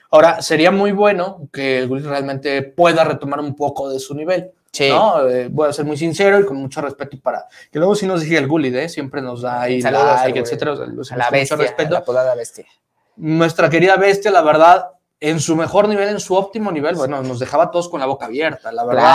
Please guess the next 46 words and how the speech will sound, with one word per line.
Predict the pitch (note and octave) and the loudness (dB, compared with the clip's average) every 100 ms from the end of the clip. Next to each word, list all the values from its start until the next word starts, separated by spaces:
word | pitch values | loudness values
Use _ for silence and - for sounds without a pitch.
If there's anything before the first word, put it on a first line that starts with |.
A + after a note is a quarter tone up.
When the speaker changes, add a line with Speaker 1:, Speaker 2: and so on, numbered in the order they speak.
| D3+ | 6
Speaker 2:
Claro. | C#3+ | 4
Speaker 1:
¿eh? | C#3 E3 | 2 -2
Un | E3 | -4
monstruo, | C#3 D#3 G3+ G#3 - E3+ | 0 4 4 2 -4 -4
una | C#3+ | -2
bestia, | C#3 E3 F#3+ F#3+ - D3+ | 0 2 2 -2 -4 -4
una | C#3+ | -4
bestia | C3+ D#3 D#3 D#3+ | -4 -4 -4 -10
dentro | C3+ | -10
del | C3 | -12
terreno | C3+ C#3 D3+ | -10 -10 -10
de | |
juego. | D3 F3+ G#3 F#3+ _ _ _ _ - | -4 -2 -2 -6 _ _ _ _ -4
Y | F#3+ G3+ G3+ G3+ G3+ G3 | 0 2 2 2 0 -2
la | E3+ F3+ | 0 2
verdad | G3 | 2
es | A3+ | -2
que | B3 | -4
se | A#3 | -6
le | G#3 | -6
extraña | - - G#3+ - D4+ F#3 | -8 -10 -10 -10 -8 -6
ese | C#3 C#3+ | -6 -8
nivel, | C3 B2 B2 A#2 A#2+ | -10 -8 -8 -8 -10
¿no? | C3 F3+ G#3 D#3 | -6 -4 -4 -6
Nos | D#3 E3 E3 | -8 -4 -2
da | F#3+ | 0
mucho | G#3 F3+ F#3+ | -2 -2 -4
gusto | G3+ - - | -2 -4 -2
que | F3+ | 2
ande | F3+ G3 F#3 | 2 2 -2
buscando | E3+ - F#3+ F#3 F3 | -4 -2 -4 0 0
ahí | E3+ | 0
oportunidades | E3+ D#3 D3 C#3+ D#3 E3 D#3 | -2 -6 -10 -10 -4 -4 -4
en | C#3+ | -12
Centroamérica. | C3 C3 D3 E3 A3+ A3+ A3+ A3 - G#3+ G3 - - _ _ | -20 -14 -10 -4 -2 0 -2 -2 0 4 4 2 -16 _ _
El, | F3+ F#3 F3+ | -2 -2 -2
mira, | G#3+ A#3+ - | 0 2 0
donde | D#3+ G3 G3 F#3 | -4 -2 -4 -4
quiera | C#4 C#4 | -4 -4
jugar | A3 A#3 | -2 -2
el | A3+ | -2
Gullit, | G#3+ G#3+ | -4 -6
pero | - F#3 F3 | -4 -4 -4
que | F3+ | 0
la | F3 | 2
verdad, | E3 E3+ F3 G#3 | 2 0 4 2